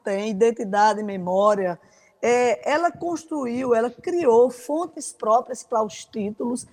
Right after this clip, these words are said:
ela desenhou os títulos, e no meio do livro tem uma parte que a gente chama de limbo, que é como se fosse, é onde o poeta vai buscar as palavras para compor seus textos. Então, eu fiquei muito feliz de poder contar com Mina Minar,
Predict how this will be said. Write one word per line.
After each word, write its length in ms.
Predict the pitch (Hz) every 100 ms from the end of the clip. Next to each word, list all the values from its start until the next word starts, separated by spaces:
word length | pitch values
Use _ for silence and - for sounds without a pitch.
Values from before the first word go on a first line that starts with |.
| _
ela 220 | - 240 226
desenhou 720 | 208 302 294 285 254 220 220
os 180 | 202 -
títulos, 640 | - 196 202 262 330 - _ _ -
e 80 | 302
no 180 | 339 330
meio 240 | 339 381
do 120 | 339
livro 400 | 294 277 320 330
tem 260 | - 294 302
uma 160 | 285
parte 380 | 269 277 294 294
que 80 | -
a 60 | 269
gente 220 | 277 277
chama 260 | 294 277 254
de 140 | 294
limbo, 720 | 277 254 262 302 220 175 156 - _ _ -
que 60 |
é 80 | 262
como 240 | 269 339 349
se 240 | - 339
fosse, 520 | - 262 226 - - -
é 180 | 254 262
onde 380 | 277 359 339
o 60 | 330
poeta 720 | - 277 233 247 285 - 311
vai 300 | 285 240 247
buscar 680 | 226 240 - - 170 269 302 - _ _
as 200 | - 233
palavras 640 | - 240 220 233 277 302 262
para 180 | - 247
compor 460 | 262 247 - 240
seus 340 | 247 277 254 -
textos. 640 | - 180 160 - _ - _ _ _ -
Então, 200 | 208 262
eu 60 | 269
fiquei 400 | 277 262 277 269
muito 360 | 254 311 381 -
feliz 380 | 339 269 269
de 80 | 240
poder 300 | 247 262 240
contar 400 | 240 247 240 214
com 100 | 226
Mina 320 | 226 233 240
Minar, 500 | 226 214 196 190 233